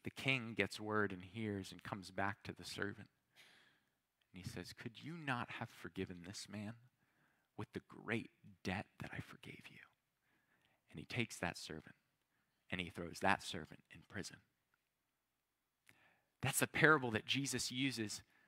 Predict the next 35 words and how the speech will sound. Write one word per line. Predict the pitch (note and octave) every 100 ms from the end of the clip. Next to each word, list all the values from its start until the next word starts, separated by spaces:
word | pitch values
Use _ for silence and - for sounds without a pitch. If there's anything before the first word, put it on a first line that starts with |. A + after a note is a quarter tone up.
| _ _ -
to | D3+ C#3+ -
illustrate | E3 F#3+ F#3+ - A#2 G2+ -
this, | F2 D2 - - _ _ _ - _
that | C#3+ C3
if | - A#2+ A#2
we | F3 A#3+ E3+ C3 -
are | C#3+
not | C#3+ C3+
willing | D3 C#3+
to | C3
forgive | - B2+ A#2+
others, | G#2+ A#2+ F#3+ - - - - -
we | D#3+ G3+
have | E3+
not | D#3+ G#2
truly | - - F#3+ F#3+ F3+
understood | D3 C#3 C3 - C3 A2+
how | - A#2 A2
great | C#3+ C3 C#3 A#2
a |
debt | A2+ A2+ G#2 -
Christ | - G#2 A2+ - G#2
has | -
forgiven | - G2 F#2+ F#2
us. | F#2 F#2+ - - - -
How | - F#3
many | G#3 G#3 G3+
times | F#3 F3 F#3+ F3
are | E3+
we | D#3+
to | D#3+
forgive? | D#3 C#3+ D#3 F3 - - - - - - -
Peter | - G3+ G3
says | - D#3
seven. | - C#3+ C#3 G3 G#3